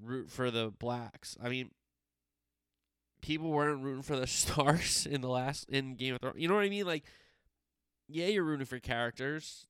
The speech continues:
That's how it works. You pick characters to root for,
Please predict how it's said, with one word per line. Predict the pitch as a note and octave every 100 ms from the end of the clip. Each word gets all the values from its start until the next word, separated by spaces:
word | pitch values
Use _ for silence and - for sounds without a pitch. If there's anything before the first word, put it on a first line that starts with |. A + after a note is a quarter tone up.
| -
That's | C#3+
how | D3 D3+
it | B2
works. | C#3 F3 G#2+ - - - _ _ _ _ _
You | -
pick | C3 E3+ C#3+
characters | D#3+ D3+ D3 D3 B2+
to | A#2+
root | C#3 D#3
for, | - - D2+